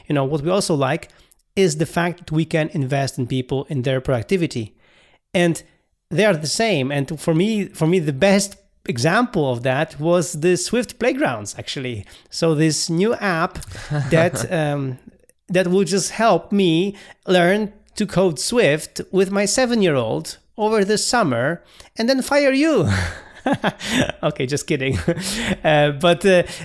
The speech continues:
Speaker 1: but, but the cool idea is that, you know, um, my daughter will learn the basics of programming in a very cool way on an iPad. And I think it's super cool. What do you think?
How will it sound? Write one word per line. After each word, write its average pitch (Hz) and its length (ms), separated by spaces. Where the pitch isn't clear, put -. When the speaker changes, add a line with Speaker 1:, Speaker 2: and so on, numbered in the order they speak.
Speaker 1:
but, 175 400
but 185 160
the 190 60
cool 220 180
idea 214 320
is 196 180
that, 190 360
you 196 100
know, 180 340
um, 180 320
my 208 300
daughter 202 360
will 175 180
learn 190 460
the 185 60
basics 196 340
of 202 160
programming 190 580
in 196 120
a 190 40
very 233 300
cool 240 380
way 220 340
on 180 80
an 185 80
iPad. 185 600
And 156 100
I 170 80
think 202 240
it's - 440
super - 520
cool. 135 340
What 165 100
do 160 80
you 135 60
think? 120 300